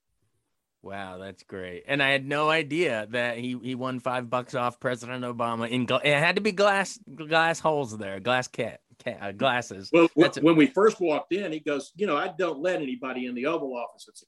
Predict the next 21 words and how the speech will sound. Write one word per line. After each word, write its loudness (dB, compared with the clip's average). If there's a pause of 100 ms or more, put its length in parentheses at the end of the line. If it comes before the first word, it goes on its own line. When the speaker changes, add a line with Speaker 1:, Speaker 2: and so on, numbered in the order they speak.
Speaker 2:
Cub 0
fan." 0 (800)
<laughs> -8
I 4
mean, 0 (640)
he 4 (640)
said, 0
"You 4
know, 4
I'm 0
a -2
White -4
Sox -8
fan." -8
And -6 (220)
obvi-, -2
and -6
as -6
you -4 (260)
know, 2
Jason, -4